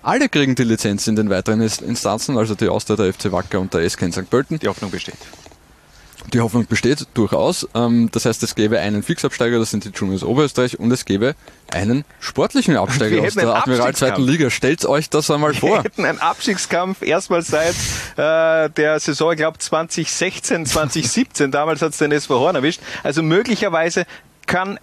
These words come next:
Speaker 2: es auch noch so kommen. Da wäre halt momentan der F C Dornbirn auf dem Schleudersitz. Äh,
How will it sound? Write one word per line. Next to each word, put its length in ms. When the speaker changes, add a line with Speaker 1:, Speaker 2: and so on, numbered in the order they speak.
Speaker 2:
es 380
auch 280
noch 200
so 260
kommen. 380
Da 160
wäre 200
halt 200
momentan 560
der 100
F 80
C 140
Dornbirn 320
auf 120
dem 120
Schleudersitz. 680
Äh, 160